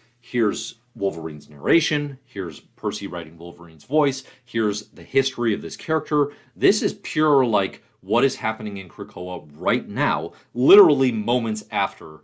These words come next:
Inferno number four. Um, and that is kinda cool. That, that I'm definitely here for. Now, definitely I am a fan of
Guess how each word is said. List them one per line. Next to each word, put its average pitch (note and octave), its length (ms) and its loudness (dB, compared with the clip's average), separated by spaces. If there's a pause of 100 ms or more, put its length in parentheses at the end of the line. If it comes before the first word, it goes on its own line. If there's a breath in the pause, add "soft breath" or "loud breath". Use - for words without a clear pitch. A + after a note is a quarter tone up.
(300 soft breath)
Inferno F2 440 -8
number D2 260 -16
four. D2 380 -18 (380 soft breath)
Um, G2+ 380 -2
and B2 160 -4
that G3+ 300 0
is A#3+ 340 -4
kinda G#3+ 440 0
cool. - 380 -2 (120)
That, D3 360 2
that D3+ 180 2
I'm F#3 120 0
definitely D#3 260 -4
here A2+ 160 -2
for. F#2 180 -10
Now, C3 260 -2 (340 loud breath)
definitely E3+ 560 -2
I A#2 160 -4
am A2 120 -2
a G#2 60 -8
fan D#2+ 600 -10 (460)
of F#2+ 320 2